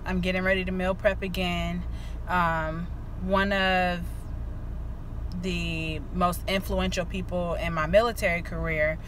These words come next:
she made some jerk chicken yesterday, and so I asked her how she made it. I'm about to try to copy the recipe.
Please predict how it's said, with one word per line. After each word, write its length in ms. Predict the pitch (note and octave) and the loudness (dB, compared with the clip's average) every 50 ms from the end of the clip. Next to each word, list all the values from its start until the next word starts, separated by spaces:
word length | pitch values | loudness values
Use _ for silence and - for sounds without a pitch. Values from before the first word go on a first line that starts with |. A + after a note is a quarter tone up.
| - - - | -8 -8 -6
she 140 | - - G#3 | -4 -2 4
made 220 | G3+ G#3+ A3 G#3+ - | 6 6 6 6 4
some 260 | - G#3 F#3+ F#3 E3+ | -2 -4 -4 -4 -2
jerk 280 | - F#3+ F#3+ G#3 G#3 - - | 4 6 6 6 6 4 0
chicken 320 | - - A3+ G#3+ A3+ A#3+ | -2 -2 -2 -2 -2 0
yesterday, 640 | A3 G#3+ A3 A3 - - A#3 A#3+ A#3+ A#3+ A#3+ B3 B3 - - - - - - - | 0 2 2 2 0 -2 -4 -2 0 0 0 0 -2 -4 -8 -8 -8 -8 -6 -4
and 160 | F#3+ F#3+ F#3 | -2 -2 -2
so 420 | - - G3 F#3 F3 F3 E3+ F3 D#3+ | 0 2 4 4 4 4 4 2 2
I 80 | - E3+ | 2 2
asked 340 | D#3+ C3+ F3+ G3 G#3 G#3 - | 4 4 4 4 4 2 2
her 60 | A3+ | 2
how 160 | G#3+ G#3+ G#3 | 4 4 4
she 160 | G3+ - G#3 | 4 2 -2
made 260 | G3 G3 G3 G3+ G3+ G3 | 0 2 4 4 6 6
it. 100 | G#3 G3 | 4 4
I'm 120 | E3+ F3+ | 4 2
about 240 | E3+ E3 F3+ F#3+ - | 0 2 0 0 0
to 80 | F#3+ | -2
try 160 | F3+ - G3+ F#3+ | 0 2 2 2
to 80 | F3+ | 2
copy 340 | - - F#3+ F3+ F3+ - G3+ | 0 2 2 2 2 0 -2
the 140 | F#3 F#3 F3+ | -2 0 2
recipe. 580 | F3 F3 F3+ F3 - E3+ F3+ G3 F#3 F#3 F3+ | 2 2 2 0 -2 -4 -4 -2 -2 -2 -4